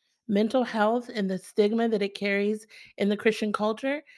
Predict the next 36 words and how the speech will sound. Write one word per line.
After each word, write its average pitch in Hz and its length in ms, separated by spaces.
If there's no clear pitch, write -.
has 202 220
been 247 140
a 226 60
point 240 320
of 277 120
contention 233 600
amongst 202 540
believers 233 640
and 226 220
unbelievers 208 640
alike. 190 480
I 247 100
will 311 240
say 233 240
I 214 40
think 226 220
the 262 100
church 208 300
is 214 100
doing 202 260
better 190 500
at 202 100
having 196 400
these 226 200
conversations, 240 840
but 240 100
it 233 100
still 302 220
remains 294 360
a 262 60
question 214 460
as 202 260
to 226 120
why 247 640
is 220 200
this 233 240